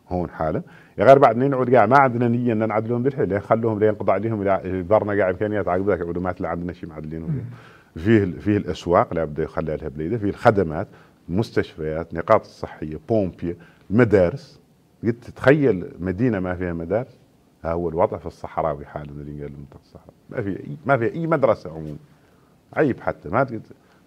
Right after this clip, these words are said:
Speaker 1: إذا ما ينقال له مدة تفكر. ماشي تبني المدن بدون خدمات، بدون بومبي، بدون المدرسة، بدون الصيدلية، بدون، آه، بيوت الكهرباء اللي لا بد لهم ينداروا في الصحراء.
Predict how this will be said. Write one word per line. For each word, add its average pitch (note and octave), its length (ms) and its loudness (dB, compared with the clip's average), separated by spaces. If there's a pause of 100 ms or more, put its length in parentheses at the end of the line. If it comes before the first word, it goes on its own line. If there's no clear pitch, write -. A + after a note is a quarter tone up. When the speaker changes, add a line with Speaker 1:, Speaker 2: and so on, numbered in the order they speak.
(140)
Speaker 1:
إذا A2 120 4
ما G2+ 140 4
ينقال A2+ 300 4
له G#2+ 60 2
مدة G2 240 2
تفكر. - 380 -6 (460)
ماشي F#2 280 -6
تبني G#2 240 -4
المدن G2 360 -4 (440)
بدون F#2+ 240 0
خدمات، E2 520 -4 (200)
بدون F#2+ 280 -4 (120)
بومبي، F2 320 -6
بدون F2 260 -4
المدرسة، E2 520 -6 (400)
بدون F#2+ 160 0
الصيدلية، E2 720 -6
بدون، E2+ 420 -4 (480)
آه، D#2 340 -6
بيوت E2+ 360 -2
الكهرباء E2+ 560 -2
اللي D#2+ 140 -4
لا E2 120 -2
بد D#2 160 -6
لهم D#2 280 -6
ينداروا D#2+ 380 -6
في C#2+ 60 -12
الصحراء. D#2+ 300 -12